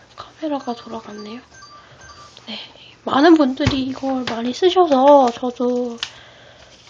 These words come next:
몇 달 전에, 두 달인가 세 달 전에 샀어요. 그래서 미니어처 한지 지금 제가 세 달 정도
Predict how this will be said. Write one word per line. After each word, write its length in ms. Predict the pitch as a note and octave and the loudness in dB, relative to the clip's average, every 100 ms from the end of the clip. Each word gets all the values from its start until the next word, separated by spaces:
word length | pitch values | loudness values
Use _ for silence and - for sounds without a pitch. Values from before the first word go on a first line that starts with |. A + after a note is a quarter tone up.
| - - | -20 -12
몇 360 | B3 A3+ - - | -4 -4 -4 -2
달 200 | D4 C#4 | 0 -2
전에, 440 | - B3 A3+ A3 - _ _ - | -6 -10 -10 -12 -16 _ _ -20
두 180 | - C4+ | -14 -8
달인가 360 | C4+ C#4 B3+ | -8 -8 -12
세 140 | - - | -14 -8
달 160 | D#4 D4 | -6 -6
전에 280 | A#3 A3+ | -10 -16
샀어요. 680 | A3+ D#4 D4+ - - B3+ D4 - - - - - - - - - - - _ _ _ _ _ _ - - - - | -14 -14 -14 -12 -10 -6 -8 -10 -18 -20 -18 -14 -10 -10 -10 -12 -16 -20 _ _ _ _ _ _ -20 -20 -20 -18
그래서 260 | C4+ C4 C4+ | -16 -14 -12
미니어처 600 | B3 B3+ C#4 C#4+ - C#4+ | -8 -6 -6 -8 -12 -16
한지 360 | C#4 C4 C4 | -16 -12 -12
지금 320 | - B3 A#3+ A#3 | -12 -14 -14 -16
제가 380 | A#3 A#3 A3+ | -18 -16 -16
세 200 | A#3 - E4+ | -14 -12 -8
달 240 | F4 E4 | -6 -6
정도 360 | C#4 B3+ D4+ | -6 -10 -12